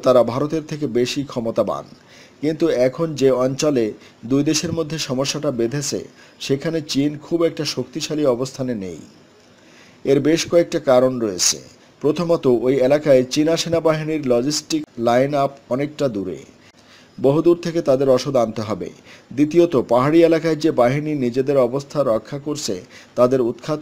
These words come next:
করতে গেলে আক্রমণকারীকে দশ গুণ বেশি শক্তি প্রয়োগ করতে হয়। এখন সিকিমের ওই অঞ্চলে ভারত কিন্তু নিজেদের এলাকা ডিফেন্ড বা রক্ষা করছে। চীনের মতো আক্রমণাত্মক ভূমিকায় নেই ভারত। তাই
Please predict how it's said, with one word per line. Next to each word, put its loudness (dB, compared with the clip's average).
করতে -4
গেলে 2
আক্রমণকারীকে -2
দশ 6
গুণ 2
বেশি 0
শক্তি -6
প্রয়োগ 2
করতে -4
হয়। -6
এখন 2
সিকিমের 0
ওই 4
অঞ্চলে 0
ভারত 0
কিন্তু -4
নিজেদের -2
এলাকা 0
ডিফেন্ড -4
বা 2
রক্ষা -4
করছে। -10
চীনের 4
মতো 2
আক্রমণাত্মক -2
ভূমিকায় 2
নেই -2
ভারত। -6
তাই 8